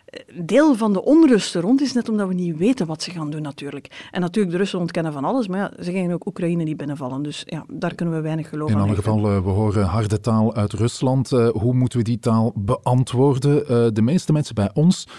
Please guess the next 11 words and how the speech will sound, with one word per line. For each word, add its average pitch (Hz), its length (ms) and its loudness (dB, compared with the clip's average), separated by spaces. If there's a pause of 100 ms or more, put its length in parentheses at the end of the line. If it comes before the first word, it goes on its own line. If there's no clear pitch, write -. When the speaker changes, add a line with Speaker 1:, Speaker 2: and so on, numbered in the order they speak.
(140)
Speaker 2:
zijn 127 360 0
echt 107 220 -4
wel 135 260 4
voor 113 420 0
een 110 200 4
hard - 520 -4
antwoord, 98 540 0
eh, 92 200 0
tegen 87 360 -2
Rusland, 87 380 -4
hè? 107 80 -4